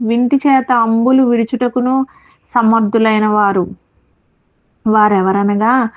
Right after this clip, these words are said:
గిబియా వాడైన షమాయా కుమారులైన అహీయెజెరు ఇతడు అధిపతి, ఇతని తర్వాతి వాడగు యోవాషు,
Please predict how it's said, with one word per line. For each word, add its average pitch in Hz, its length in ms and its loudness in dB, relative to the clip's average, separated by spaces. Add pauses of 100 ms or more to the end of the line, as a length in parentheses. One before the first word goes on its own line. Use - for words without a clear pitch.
(360)
గిబియా 233 520 4
వాడైన 247 560 2
షమాయా 226 760 0
కుమారులైన 226 720 0
అహీయెజెరు 226 1000 0 (540)
ఇతడు 254 640 2 (1080)
అధిపతి, 208 720 0 (140)
ఇతని 269 340 0
తర్వాతి 233 760 0
వాడగు 254 360 2
యోవాషు, 226 840 0